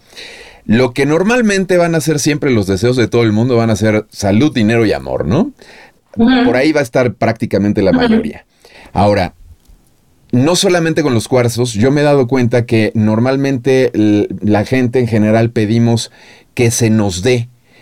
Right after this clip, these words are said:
Speaker 1: que se nos regale, que nos caiga del cielo, en lugar de a lo mejor pedir qué tengo que trabajar para que eso me llegue, ¿no? ¿Qué tengo que hacer? ¿En qué me tengo que fijar? Etcétera.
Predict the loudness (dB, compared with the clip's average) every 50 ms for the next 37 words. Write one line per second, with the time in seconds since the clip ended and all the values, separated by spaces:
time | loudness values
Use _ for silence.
0 | _ _ -2 -2 -2 0 -2 -2 0 0 0 0 0 0 0 0 0 0 0 0
1 | 0 -2 -4 -4 -4 -4 -2 -2 -2 -2 -4 -4 -4 -2 0 2 2 2 0 0
2 | 0 -2 -2 -4 -4 -2 -2 0 0 0 -2 -4 -6 -10 _ -20 -20 -20 -20 -10
3 | -4 -2 0 0 2 0 0 0 0 0 0 0 0 0 0 0 0 0 -2 -2
4 | -2 0 0 0 0 0 -2 -6 _ -2 0 0 2 2 0 0 -2 -4 -8 _
5 | _ _ _ _ _ _ _ -4 -2 -2 -2 0 -2 0 0 2 0 0 0 0
6 | -2 -2 0 0 0 0 0 0 -2 -2 0 0 0 0 -2 -4 -8 _ _ _
7 | -20 -20 -20 -20 -20 -20 _ _ -2 0 0 2 0 0 -2 -2 0 0 0 0
8 | 0 0 0 0 0 0 0 0 0 0 0 0 0 -2 -4 -4 -6 -8 _ _
9 | -20 -20 _ _ -2 -2 -2 -2 -2 -2 0 0 0 0 0 0 0 0 0 0
10 | 0 0 0 2 2 0 0 0 0 0 0 0 0 0 0 -2 -2 -2 -2 -2
11 | -2 -2 0 -2 -2 -2 -2 -6 -4 -2 0 2 2 2 0 0 -2 -2 -2 -2
12 | 0 0 0 0